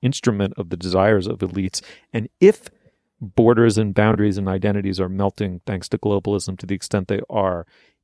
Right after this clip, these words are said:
is a political party really an, a cogent instrument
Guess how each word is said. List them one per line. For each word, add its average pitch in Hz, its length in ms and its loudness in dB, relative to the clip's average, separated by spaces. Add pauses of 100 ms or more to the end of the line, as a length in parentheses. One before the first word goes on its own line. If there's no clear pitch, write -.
(200)
is 185 160 6
a 240 80 4
political 127 340 0
party 107 260 2
really 139 380 4
an, 123 140 -2 (340)
a - 60 -6
cogent 143 500 2 (240)
instrument 127 420 0